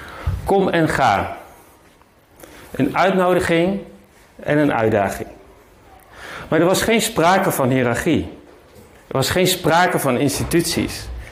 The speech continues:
Geen pracht en praal. Geen gewaden, geen hooggeleerde dingen allemaal.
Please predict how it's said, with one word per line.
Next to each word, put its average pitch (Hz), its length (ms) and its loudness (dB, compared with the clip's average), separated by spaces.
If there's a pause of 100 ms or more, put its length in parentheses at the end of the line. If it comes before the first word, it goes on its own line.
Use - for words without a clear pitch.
(100)
Geen 190 380 2
pracht 160 340 0
en 120 180 0
praal. 131 420 4 (880)
Geen 160 260 0
gewaden, 120 640 2
geen 147 580 0
hooggeleerde 127 880 2
dingen 139 260 2
allemaal. 92 440 -4